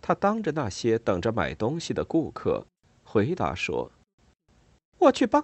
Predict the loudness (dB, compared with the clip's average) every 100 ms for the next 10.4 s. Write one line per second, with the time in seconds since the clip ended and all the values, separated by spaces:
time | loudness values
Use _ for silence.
0 | 4 2 2 2 2 2 2 2 4 4
1 | 6 2 0 4 4 4 _ _ _ _
2 | _ -2 0 0 -2 -4 -4 0 4 6
3 | 6 4 4 6 6 6 0 _ _ _
4 | _ _ _ _ _ _ 0 0 -2 0
5 | 2 0 -6 _ _ _ _ _ -2 2
6 | 2 0 0 0 0 -2 0 -4 -4 -4
7 | -4 -4 -4 -4 -4 -6 -6 -14 _ _
8 | _ _ _ _ _ _ 2 4 4 4
9 | 6 6 6 2 0 2 6 6 4 0
10 | 2 0 -2